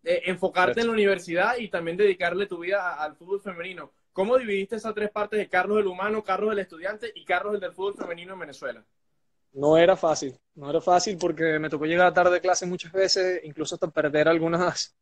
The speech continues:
Speaker 2: algunas clases porque tenía viajes con la selección o tenía viajes para ir a ver partidos o filmar algunas jugadoras que nos llamaran la atención para la selección.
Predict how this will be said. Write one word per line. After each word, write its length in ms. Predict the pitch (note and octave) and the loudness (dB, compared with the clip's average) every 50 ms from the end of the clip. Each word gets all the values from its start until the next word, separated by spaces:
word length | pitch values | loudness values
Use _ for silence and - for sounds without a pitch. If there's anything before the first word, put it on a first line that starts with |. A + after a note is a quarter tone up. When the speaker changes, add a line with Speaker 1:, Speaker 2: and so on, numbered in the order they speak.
| _ _ _ _ _ _ | _ _ _ _ _ _
Speaker 2:
algunas 280 | - C#3 C#3+ D3+ E3 E3+ | -4 -2 2 2 4 4
clases 320 | - F3+ F3 E3+ E3+ F#3+ | 6 6 6 6 4 0
porque 280 | E3 G3+ F3+ D#3 E3+ D3+ | -4 -4 -4 -4 -6 -8
tenía 280 | - D#3+ D3+ D3 D3+ D#3+ | -6 -6 -4 0 0 2
viajes 340 | E3 E3+ E3+ F3 F3+ F3 - | 4 4 4 4 2 2 -2
con 100 | F#3+ F3 | -6 -8
la 60 | D#3 | -6
selección 480 | - C#3+ C3+ - - F3 F#3+ G3+ G#3 - | -6 -8 -8 -4 -2 0 0 0 0 -2
o 100 | E3+ D#3 | -4 -4
tenía 280 | D3 D3+ D3+ D3+ D#3 | -4 -4 -2 0 2
viajes 260 | D#3+ E3 E3+ E3+ F3+ F3 | 4 4 4 4 2 0
para 160 | - D#3 D3 | 0 0 2
ir 80 | C#3+ | 2
a 60 | D#3 D3+ | 4 4
ver 120 | D#3+ D#3 | 2 2
partidos 460 | - D#3+ D#3+ - - F3 E3+ F3 E3 | 0 -2 -2 -2 0 2 2 2 2
o 60 | E3 | 0
filmar 340 | D3+ - C#3+ C#3 C#3+ C#3+ D3 | -2 -4 -6 -4 -2 2 2
algunas 300 | D#3 D#3+ D#3+ D#3+ E3 D#3+ | 4 2 2 0 0 0
jugadoras 400 | E3 E3 D#3 C#3+ C#3 C#3+ E3 E3 | 2 4 4 4 6 4 2 0
que 120 | - - E3+ | 0 -4 -4
nos 120 | D#3 D3 | -2 -2
llamaran 300 | D3 C3+ C#3 C#3 D3 D#3+ | -4 -4 -2 -2 -4 -4
la 60 | E3+ E3 | -4 -4
atención 300 | - C#3+ C3+ - D3 C#3+ | -6 -8 -8 -8 -8 -6
para 140 | D3 D#3+ | -4 -2
la 80 | D#3+ D#3 | -2 -2
selección. 380 | D3 C3+ C3+ - - D#3+ G3 | -2 -4 -6 -6 -6 -8 -8